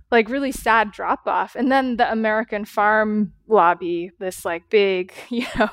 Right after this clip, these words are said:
kind of, they lobby the government. Actually, most of the people in there are, like,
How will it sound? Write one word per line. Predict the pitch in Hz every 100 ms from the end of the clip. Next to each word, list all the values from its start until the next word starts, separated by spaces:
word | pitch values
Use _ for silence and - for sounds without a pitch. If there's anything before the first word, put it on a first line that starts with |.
| -
kind | - 208 196
of, | 190 - - - -
they | 208
lobby | 208 247 226 240
the | 226
government. | 208 208 208 202 190 -
Actually, | - - 254 233
most | 214 214 233 -
of | 196
the | 190
people | 226 - 190
in | 214 233
there | 214 185 185 180
are, | - 180
like, | 185 -